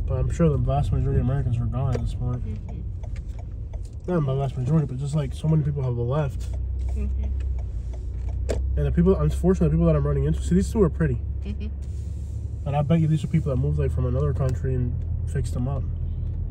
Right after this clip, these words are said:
Speaker 2: Yeah.
Speaker 1: And if it wasn't for, for people moving in and fixing some of these houses up, this town would be, like, gone by now.
Speaker 2: Yeah.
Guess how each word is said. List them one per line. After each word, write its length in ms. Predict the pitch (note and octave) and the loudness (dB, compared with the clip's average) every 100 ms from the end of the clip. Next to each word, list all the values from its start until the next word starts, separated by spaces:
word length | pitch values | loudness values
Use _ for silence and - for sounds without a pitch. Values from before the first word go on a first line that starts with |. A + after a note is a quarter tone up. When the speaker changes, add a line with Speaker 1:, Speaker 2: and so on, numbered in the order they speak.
| - | -4
Speaker 2:
Yeah. 80 | - - - - - - - - - - - - - - - - - - - - - - - - - - - - - - - - - - - - - - - - - - - | -4 -4 -4 -4 -4 -4 -4 -4 -4 -2 -4 -4 -4 -4 -4 -4 -4 -4 -4 -6 -8 -8 -8 -8 -8 -8 -8 -8 -8 -10 -10 -10 -10 -10 -10 -10 -10 -12 -12 -12 -12 -10 -8
Speaker 1:
And 100 | D3 | -6
if 140 | B2+ C#3+ | -4 0
it 80 | |
wasn't 240 | D3 D#3+ D3 | 2 2 0
for, 160 | D3+ C#3 - | -2 -2 -2
for 160 | D3+ | -2
people 280 | C#3 D#3+ D3+ | 2 2 2
moving 240 | D3 D3+ | 2 2
in 100 | D3+ | 4
and 140 | D3 A#2 | 2 0
fixing 300 | D#3 - C3+ | -2 0 -2
some 200 | D3 D#3+ | 0 2
of 80 | D3 | 2
these 160 | B2+ | 0
houses 320 | C3+ C3 B2+ | -2 -2 -2
up, 200 | C3 C3 - - - - - - - - - - | -2 -2 -4 -8 -10 -10 -12 -10 -10 -12 -12 -8
this 160 | D3 - | -8 -6
town 280 | - C#3+ C#3 | -4 -2 -2
would 120 | B2 | -2
be, 100 | B2+ | -2
like, 200 | A#2+ A#2+ | -2 -2
gone 260 | A#2+ C#3+ | -2 -2
by 100 | C3 A2+ | -2 -2
now. 180 | A#2 B2 | -2 -4
Speaker 2:
Yeah. 280 | A3 B3 | -6 -10